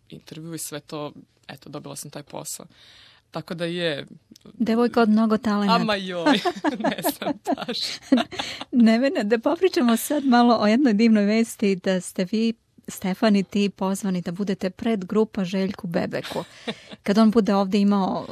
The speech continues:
Speaker 2: u Melbourneu svoj, e, koncert kojim obeležava četrdeset godina rada. Ka-,
Speaker 1: Tako je.
Speaker 2: kako se to desilo?
Speaker 1: <laughs> I ja se pitam. <laughs>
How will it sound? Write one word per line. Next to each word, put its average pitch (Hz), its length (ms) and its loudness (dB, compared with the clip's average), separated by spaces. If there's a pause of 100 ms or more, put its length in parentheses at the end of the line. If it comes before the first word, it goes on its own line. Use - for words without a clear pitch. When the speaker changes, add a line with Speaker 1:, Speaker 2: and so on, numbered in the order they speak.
(200)
Speaker 2:
u 196 260 -6
Melbourneu 190 800 0 (120)
svoj, 190 460 -4 (200)
e, 185 240 -6
koncert 208 580 -4
kojim 202 220 -2
obeležava 190 500 -2
četrdeset 180 500 -6
godina 185 380 -6
rada. - 400 -8 (360)
Ka-, - 100 -20
Speaker 1:
Tako 208 380 -4
je. 160 40 -4
Speaker 2:
kako 247 220 -2
se 233 160 -2
to 226 200 0
desilo? 185 560 -4 (400)
Speaker 1:
<laughs> 294 360 -2
I 226 120 -6
ja 220 260 0
se 254 180 -2 (120)
pitam. - 540 0
<laughs> - 40 -2